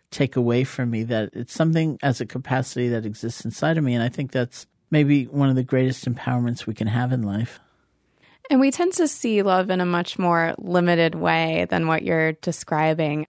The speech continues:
Speaker 2: When you were doing your research for the book and just in your work and your observations, how do people tend to look at love that perhaps doesn't encompass the full spectrum of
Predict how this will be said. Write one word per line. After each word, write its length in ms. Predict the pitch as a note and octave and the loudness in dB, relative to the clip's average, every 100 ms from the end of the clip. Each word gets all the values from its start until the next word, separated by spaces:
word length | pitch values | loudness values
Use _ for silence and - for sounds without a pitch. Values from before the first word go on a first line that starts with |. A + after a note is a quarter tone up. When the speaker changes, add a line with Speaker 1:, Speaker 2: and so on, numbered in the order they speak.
| _ | _
Speaker 2:
When 180 | G#3 F#3+ | 0 2
you 160 | F#3+ F#3 | 4 4
were 300 | F#3 F3+ F3+ | 4 2 2
doing 180 | A3 A3+ | 2 4
your 120 | G3+ | 4
research 360 | F#3 F#3+ F3+ - | 4 2 0 0
for 80 | |
the 100 | F3+ F3+ | -2 2
book 340 | B3+ A#3+ A#3+ | 2 2 2
and 100 | F#3+ | 0
just 240 | F#3 - F#3 | 0 0 0
in 120 | F3 | 2
your 300 | F3 E3+ - | 2 0 0
work 240 | F#3+ G3 G3 | 2 2 4
and 80 | |
your 120 | F#3 F3 | 2 2
observations, 760 | F3 - F3+ F#3 - F3 F3 - _ | 0 0 0 2 2 0 -2 -10 _
how 160 | - B3 | -4 0
do 100 | C#4 | 0
people 340 | C#4 C#4 C4+ B3 | -2 -4 -2 -2
tend 320 | - F#3+ F#3+ | 0 0 0
to 100 | F#3+ | 0
look 200 | F3+ F3+ | -2 -2
at 140 | F3 F#3 | -4 0
love 320 | E3 E3 E3 | 2 2 0
that 180 | E3+ - | -2 -4
perhaps 420 | F#3 F3 F3 - | -6 -6 -6 -4
doesn't 360 | E3+ E3+ D#3+ - | -6 -6 -10 -4
encompass 480 | G#3 - G#3+ G3+ F#3 | -4 0 2 2 0
the 140 | - F#3 | -2 -2
full 180 | F3 | -2
spectrum 480 | E3+ - E3+ - D#3+ | -2 -4 -4 -4 -4
of 100 | D#3 | -6